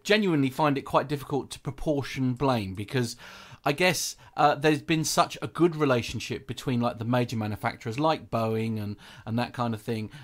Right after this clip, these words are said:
um, with i-, in terms of, you know, safety and all that kind of thing. There's almost, like, this assumption that something wouldn't be sort of, like, the airline wouldn't say that it was okay to fly unless they were really sure it was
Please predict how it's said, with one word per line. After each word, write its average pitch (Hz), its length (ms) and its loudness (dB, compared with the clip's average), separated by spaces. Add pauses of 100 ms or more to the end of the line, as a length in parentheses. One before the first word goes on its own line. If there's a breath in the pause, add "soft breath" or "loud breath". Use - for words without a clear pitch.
um, 117 380 0
with 120 480 0
i-, 131 40 -4
in 123 280 -2
terms 120 500 2
of, 113 380 0 (260 loud breath)
you 123 100 -4
know, 117 180 0
safety 127 540 0
and 117 80 2
all 120 100 2
that 120 140 0
kind 120 160 -2
of 107 40 -4
thing. 113 140 -2
There's 131 160 2
almost, 185 260 2
like, 156 180 2
this 151 180 -2
assumption 135 880 0 (320 loud breath)
that 117 380 0
something 127 540 0
wouldn't 120 400 0 (440 soft breath)
be 117 460 -2 (100)
sort - 280 -10
of, 110 300 -8
like, 113 420 -2
the 131 180 0
airline 135 260 6
wouldn't 131 260 2
say 127 240 2
that 113 140 -2
it 113 100 -4
was 117 100 -6
okay 120 300 -2
to - 140 -10
fly 131 320 2
unless 110 260 -6
they 113 120 -6
were 110 120 -4
really 110 300 -4
sure 113 300 -6
it - 100 -12
was 104 220 -6